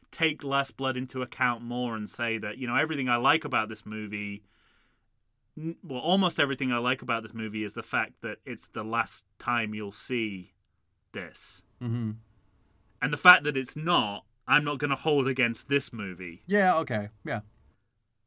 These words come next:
Speaker 1: 'Cause that would be, definitely be a reason to say,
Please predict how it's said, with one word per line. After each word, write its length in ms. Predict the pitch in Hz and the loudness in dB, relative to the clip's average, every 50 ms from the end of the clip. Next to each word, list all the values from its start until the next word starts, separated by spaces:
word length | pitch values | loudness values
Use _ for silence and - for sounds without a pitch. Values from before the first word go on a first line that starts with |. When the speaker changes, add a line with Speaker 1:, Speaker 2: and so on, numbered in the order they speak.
| _ - 135 | _ -8 2
Speaker 1:
'Cause 220 | - 170 220 165 | 4 6 6 10
that 220 | 160 220 226 240 214 | 12 12 12 12 12
would 160 | 185 175 143 | 8 6 6
be, 140 | 156 156 156 | 4 2 2
definitely 540 | 135 123 175 180 185 185 170 156 143 139 131 | 2 6 8 8 8 6 2 -2 -2 -2 0
be 140 | 120 127 | 2 2
a 60 | 123 120 | 2 2
reason 300 | 120 123 123 117 123 113 | 2 2 0 0 0 -4
to 80 | 110 | -4
say, 320 | - - 123 110 101 98 | -4 -2 -2 -2 -2 -2